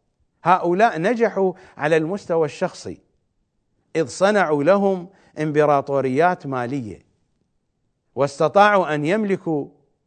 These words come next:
ممتلكات كثيرة. هؤلاء هم الذين نجحوا. دققوا على أرض الواقع، ما نحن أمامنا تجارب واضحة. الإخوان موجودون في مصر،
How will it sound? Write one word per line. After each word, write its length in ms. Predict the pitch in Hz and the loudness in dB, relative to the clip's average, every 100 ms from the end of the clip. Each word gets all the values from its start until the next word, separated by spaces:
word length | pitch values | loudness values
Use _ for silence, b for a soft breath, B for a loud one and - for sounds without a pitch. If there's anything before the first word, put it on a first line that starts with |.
| _ _ _ _ _ _ _ _ - | _ _ _ _ _ _ _ _ -12
ممتلكات 760 | 147 165 143 147 139 175 185 185 | -4 -4 0 0 2 2 2 2
كثيرة. 500 | 131 113 135 104 - _ _ _ - | -8 -6 -6 -6 -10 _ _ _ 4
هؤلاء 600 | 175 185 202 226 285 233 | 6 6 8 8 8 8
هم 140 | 330 | 6
الذين 480 | 320 285 240 233 202 | 6 6 4 4 2
نجحوا. 420 | 175 127 113 95 - _ _ _ _ _ _ _ _ b b - | 0 -4 -8 -10 -18 _ _ _ _ _ _ _ _ b b -6
دققوا 600 | 147 330 330 339 302 269 | 8 8 10 2 8 8
على 200 | 254 247 | 8 6
أرض 320 | 208 202 175 | 4 2 0
الواقع، 460 | 170 156 131 131 - _ _ _ _ _ - | 0 0 0 -6 -14 _ _ _ _ _ -4
ما 200 | 170 185 | 2 4
نحن 260 | 233 233 | 2 2
أمامنا 800 | 214 - 175 196 262 254 202 156 | 0 0 2 6 6 6 2 -2
تجارب 600 | 131 139 127 196 220 214 | -2 -4 2 6 6 4
واضحة. 680 | 160 170 208 170 139 104 98 _ _ _ _ _ _ _ _ _ _ _ _ _ _ _ _ _ _ _ _ _ _ _ _ _ _ _ _ _ _ _ _ _ _ - | 4 4 4 0 -4 -6 -10 _ _ _ _ _ _ _ _ _ _ _ _ _ _ _ _ _ _ _ _ _ _ _ _ _ _ _ _ _ _ _ _ _ _ -12
الإخوان 500 | 135 143 135 170 208 | -10 -8 -2 2 2
موجودون 500 | 185 160 147 147 233 | 2 -2 -2 -4 -4
في 160 | 214 185 | -4 -6
مصر، 320 | 214 269 - | -4 -6 -8